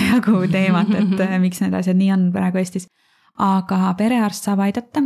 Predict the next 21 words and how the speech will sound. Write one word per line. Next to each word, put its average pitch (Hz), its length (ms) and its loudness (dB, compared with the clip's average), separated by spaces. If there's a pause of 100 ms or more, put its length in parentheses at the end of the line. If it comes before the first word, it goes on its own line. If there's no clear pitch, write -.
(120)
ja 185 400 2
perearst, 208 540 -2
kui 190 120 -2
tema 214 200 0
tunneb, 208 280 2
et 185 80 -4
ta 185 80 -4
jääb 190 160 0
hätta, 214 380 -6 (160)
saab 185 220 -6
vajadusel 208 440 -2
teha 196 280 0
ka 180 160 -2 (220)
neid 180 240 2
saatekirju 185 680 0
või 180 120 2
siis 180 220 -2
neid 180 180 2
e-konsultatsioone, 185 920 0
no 185 160 2
suunamisi. 185 540 0